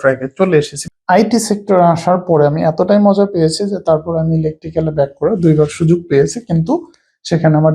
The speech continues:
যাওয়া হয়নি। তো সেই আইটি তে আমার একটা টার্নিং পয়েন্ট ছিল, যেটা আমার টোটাল আইটি ক্যারিয়ারটাকে চেঞ্জ করে দিয়েছে, যে কারণে এখন আমি কোর আইটি তে কাজ করার সুযোগ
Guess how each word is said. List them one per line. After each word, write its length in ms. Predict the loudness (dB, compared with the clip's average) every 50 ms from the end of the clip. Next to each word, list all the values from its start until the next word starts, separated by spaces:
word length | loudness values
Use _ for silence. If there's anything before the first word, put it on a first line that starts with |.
| 2 2
যাওয়া 140 | 2 2 0
হয়নি। 180 | 0 -2 -2 -4 -6
তো 40 | -8 -10 -6
সেই 180 | -2 2 4 4 4 2
আইটি 200 | 2 0 -4 -4 -2 -2
তে 80 | -2 -2 -2 -2 -4
আমার 220 | -2 -2 0 -2 -2 -4 -8 _ _ _ _ _ _ _ _ -12 -8
একটা 140 | -4 -4 -4 -4 -4 -2 0
টার্নিং 380 | 0 2 2 2 2 2 2 0 0 0 0
পয়েন্ট 300 | 0 0 0 0 -4 -6 -6 -6 -6
ছিল, 180 | -6 -6 -6 -6 -8 -10 -14 _ _ _ -2 -2 0 0
যেটা 180 | 0 2 2 2 2
আমার 160 | 2 2 0 -2
টোটাল 240 | -4 -2 -2 0 0 0 -2
আইটি 180 | -4 -4 -6 -6 -4
ক্যারিয়ারটাকে 520 | -2 0 0 0 -2 -2 -6 -6 -4 -4 -4 -2
চেঞ্জ 180 | -2 -2 -2 -2 -4 -6
করে 160 | -4 -2 -2 0 0
দিয়েছে, 280 | -2 -2 -2 -2 -2 -2 -2 -2 -2
যে 80 | -2 -2 0
কারণে 280 | 2 2 2 2 0 0 -2 -4
এখন 220 | -4 -2 0 0 2 0 0 -4 -12 _ _ _ _ _ _ _ _ _ _ 0
আমি 240 | 2 2 4 4 2 0 0 0
কোর 180 | 2 4 4 6 4 4
আইটি 220 | 2 0 -4 -6 -6 -6
তে 60 | -6 -4 -4
কাজ 120 | -4 -4 -4 -6 -4
করার 200 | -4 -4 -4 -4 -4
সুযোগ 220 | -4 -4 -4 -4